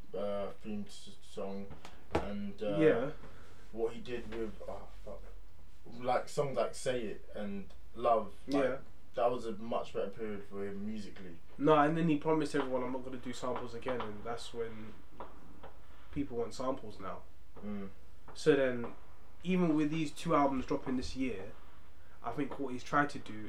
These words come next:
Speaker 2: is just build up his body of work,
Speaker 1: Mm.
Speaker 2: so that when he does drop one album, he could just disappear for a year and just tour.
Speaker 1: I don't, he could have done that
Speaker 2: I think,
Speaker 1: anyway.
Speaker 2: I
Speaker 1: I
Speaker 2: think
Speaker 1: just don't
Speaker 2: that's
Speaker 1: think,
Speaker 2: what
Speaker 1: I
Speaker 2: he's
Speaker 1: just think
Speaker 2: trying to
Speaker 1: Memories
Speaker 2: do, but even with this album, you even know for,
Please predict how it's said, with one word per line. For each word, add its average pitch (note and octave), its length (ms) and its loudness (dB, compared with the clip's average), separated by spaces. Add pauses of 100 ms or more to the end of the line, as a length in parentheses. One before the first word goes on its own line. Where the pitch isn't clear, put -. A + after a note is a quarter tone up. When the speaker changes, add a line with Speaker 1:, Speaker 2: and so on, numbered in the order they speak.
Speaker 2:
is A2 80 -4
just - 320 -2
build B2 200 0
up G#2+ 180 -2
his G#2 140 -4
body A#2 320 -2
of G2 180 -4
work, A2+ 400 -2 (280)
Speaker 1:
Mm. A3+ 200 -2 (260)
Speaker 2:
so - 180 0
that - 120 0
when D3 120 2
he C#3+ 80 2
does D3 240 4
drop - 340 2
one B2 280 0
album, G#2 440 0
he G#2+ 60 -4
could A2+ 120 -4
just A2+ 200 -4
disappear A#2 380 -4
for A2+ 180 -4
a A2+ 40 -4
year A2 160 -4
and G2+ 120 -4
just G2 140 -4 (100)
tour. G#2 300 -2 (840)
Speaker 1:
I C#3 180 8
don't, E3 160 4
he A#3 140 2
could F4+ 180 2
have F#3+ 160 -2
done B3+ 260 10
that F3 140 10
Speaker 2:
I - 20 6
think, A#3 160 10
Speaker 1:
anyway. D#3 140 8
Speaker 2:
I C#3+ 80 12
Speaker 1:
I - 40 12
Speaker 2:
think A3 120 8
Speaker 1:
just - 60 2
don't G3+ 80 12
Speaker 2:
that's G3 160 12
Speaker 1:
think, G3 100 6
Speaker 2:
what - 120 8
Speaker 1:
I F3+ 120 12
Speaker 2:
he's - 80 10
Speaker 1:
just - 100 0
think G3 80 4
Speaker 2:
trying F#3 260 10
to F3+ 120 4
Speaker 1:
Memories F#3+ 280 4
Speaker 2:
do, F3+ 60 -2 (120)
but C#3+ 360 8 (1040)
even F#3 260 4
with E3+ 120 6
this - 160 0
album, D3 340 8
you D3+ 120 4
even C3+ 260 2
know D3 180 6
for, A#2+ 300 -2